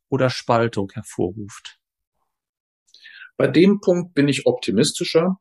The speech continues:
Speaker 2: weil die Flüchtlingswelle, die wir jetzt sehen aus der Ukraine, ja ganz anders geartet ist als die Flüchtlingswelle der Jahre zweitausendfünfzehn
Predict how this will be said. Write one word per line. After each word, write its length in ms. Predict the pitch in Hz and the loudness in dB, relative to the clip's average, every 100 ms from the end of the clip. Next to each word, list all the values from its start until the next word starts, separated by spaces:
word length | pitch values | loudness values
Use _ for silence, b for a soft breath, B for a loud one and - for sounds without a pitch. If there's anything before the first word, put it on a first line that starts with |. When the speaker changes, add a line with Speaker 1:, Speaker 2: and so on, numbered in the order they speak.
| B B B B | B B B B
Speaker 2:
weil 180 | 117 113 | 2 4
die 140 | 117 | 2
Flüchtlingswelle, 1300 | 117 160 156 160 139 135 - - _ - 104 110 139 127 | 2 0 2 0 0 0 -2 -6 _ -14 0 2 4 4
die 140 | 113 | 2
wir 80 | 107 | -2
jetzt 280 | 101 92 - | -2 -4 -2
sehen 240 | 120 127 | 0 0
aus 160 | - - | -2 -2
der 160 | - | -6
Ukraine, 520 | 104 - 90 113 131 123 | -8 -10 -4 -2 0 0
ja 220 | 107 104 | 0 0
ganz 280 | 120 120 - | 0 -2 -2
anders 300 | 120 117 - | 0 0 0
geartet 520 | - - 107 - 101 - | -6 -4 -4 -2 -4 -4
ist 240 | 90 - | -8 -6
als 160 | 101 - | -8 -6
die 140 | - - | -8 0
Flüchtlingswelle 880 | 120 120 107 101 - 95 98 101 b b _ - | 0 2 0 0 2 2 2 0 b b _ 0
der 120 | 101 | 2
Jahre 360 | 95 95 95 101 | 4 4 2 0
zweitausendfünfzehn 1300 | - 98 104 90 104 - 147 151 - 107 90 - | 2 0 0 -4 -6 0 0 0 0 0 0 -4